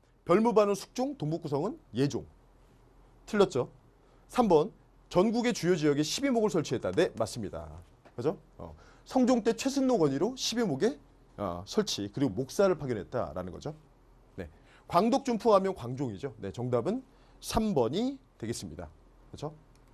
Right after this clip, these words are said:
자, 그 다음에 팔 번 문제 볼게요. 밑줄 친 적에 대한 설명 써 있는데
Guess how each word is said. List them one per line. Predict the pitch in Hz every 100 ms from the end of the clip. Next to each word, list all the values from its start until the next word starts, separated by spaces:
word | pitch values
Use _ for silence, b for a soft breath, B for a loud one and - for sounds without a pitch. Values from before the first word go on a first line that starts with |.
| - _ _ _ _ _ _ _
자, | 131 110
그 | -
다음에 | 147 139 156 - -
팔 | -
번 | 247
문제 | 202 127
볼게요. | - 139 220 - - - - - - - - - - - - - - - _ b b b b b
밑줄 | 170 247
친 | 233 240
적에 | 170 202
대한 | 214 208
설명 | 202 175 170 170
써 | 190
있는데 | 156 131 170 104